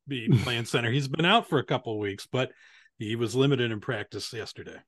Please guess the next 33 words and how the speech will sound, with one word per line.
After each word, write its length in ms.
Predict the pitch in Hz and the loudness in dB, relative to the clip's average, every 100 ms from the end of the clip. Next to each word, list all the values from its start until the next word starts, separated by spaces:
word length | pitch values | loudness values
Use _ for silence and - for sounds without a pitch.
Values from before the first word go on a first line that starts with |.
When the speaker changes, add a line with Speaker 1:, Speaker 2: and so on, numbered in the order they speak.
| - | -6
Speaker 1:
or 140 | 131 | -6
today. 280 | 104 - 104 | -4 -4 4
Speaker 2:
Yeah, 460 | 156 139 - - - | 6 6 0 -18 0
yeah. 400 | - 151 104 107 120 - | 8 10 10 4 -2 2
It's 80 | 240 | 8
a 80 | |
good, 500 | 175 131 185 135 - | 10 12 12 10 0
good 260 | 120 160 165 | 8 8 10
thing. 380 | 151 147 113 95 - | 6 8 6 2 -4
Um, 460 | - 127 120 113 107 - - - _ _ _ - | 4 6 6 4 0 -6 -20 -20 _ _ _ -2
getting 320 | 120 156 151 | 4 6 6
him 220 | 131 151 | 6 4
back 240 | 139 135 131 | 4 2 0
at 80 | |
right 240 | 117 127 123 | 0 0 2
guard 400 | 127 123 117 110 _ _ _ | 2 2 0 -4 _ _ _
would 220 | - 120 | 0 0
be 140 | 113 120 | 2 2
a 80 | 117 | 2
huge 380 | - 156 143 123 | 2 2 2 2
help. 360 | 120 120 120 - - - _ - 117 | 2 2 -2 -12 -20 -20 _ -16 -8
Uh, 300 | - 131 117 120 _ _ _ - | 0 2 2 -4 _ _ _ 0
you 80 | 165 | 4
know, 80 | 143 | 6
he 100 | 180 | 4
struggled 600 | 190 - 156 170 208 180 | 2 2 2 4 0 -2
earlier 500 | - 147 175 185 185 | -2 0 2 2 4
in 120 | 185 | 2
the 40 | 190 | 0
season, 500 | - 185 180 190 185 | 0 -2 0 0 0
but 200 | 131 123 | -4 -4
the 80 | 113 | 0
last 540 | 120 127 135 - _ | 2 4 2 -4 _